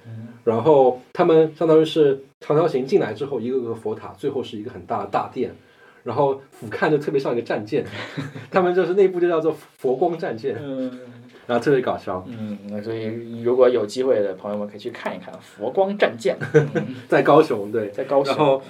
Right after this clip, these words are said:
Speaker 2: 除了这些，嗯，比较传统正式的寺庙之外，还有阴庙，就是台湾的寺庙有阴庙和阳庙之分。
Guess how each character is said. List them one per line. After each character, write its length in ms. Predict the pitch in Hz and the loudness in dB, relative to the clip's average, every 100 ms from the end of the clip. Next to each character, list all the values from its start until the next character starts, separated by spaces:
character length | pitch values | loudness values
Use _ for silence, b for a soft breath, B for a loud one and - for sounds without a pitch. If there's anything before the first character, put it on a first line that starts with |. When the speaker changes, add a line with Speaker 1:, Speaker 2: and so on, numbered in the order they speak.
| B | B
Speaker 2:
除 160 | - 202 | 4 4
了 100 | 254 | 6
这 100 | 262 | 0
些， 360 | 247 240 233 - b b _ | 0 0 0 -6 b b _
嗯， 320 | 131 120 113 | 2 2 2
比 100 | 113 | 0
较 460 | 175 180 151 143 - _ | 0 2 2 0 -4 _
传 240 | - 131 | -2 0
统 180 | 147 120 | 2 0
正 180 | 143 165 | 2 0
式 200 | 147 147 | -2 -6
的 320 | 120 107 101 | -4 -4 -6
寺 320 | 113 - 147 | -10 -12 -6
庙 200 | 127 123 | -4 -4
之 160 | 107 117 | -4 -4
外， 200 | 120 110 | -4 -4
还 160 | 101 127 | -6 -6
有 220 | 131 95 | -6 -4
阴 140 | 156 185 | -4 -4
庙， 320 | 208 151 92 b b b _ - | -6 -8 -12 b b b _ -12
就 100 | 143 | -8
是 40 | |
台 160 | 135 147 | -2 0
湾 140 | 190 | 0
的 120 | 190 | -2
寺 160 | - 185 | -2 -2
庙 160 | 160 | -2
有 80 | 104 | -2
阴 160 | 151 180 | -4 -4
庙 200 | 185 147 | -4 -4
和 140 | 120 | -8
阳 240 | 113 98 117 | -10 -12 -10
庙 160 | 135 | -12
之 160 | 95 95 | -10 -12
分。 180 | - | -12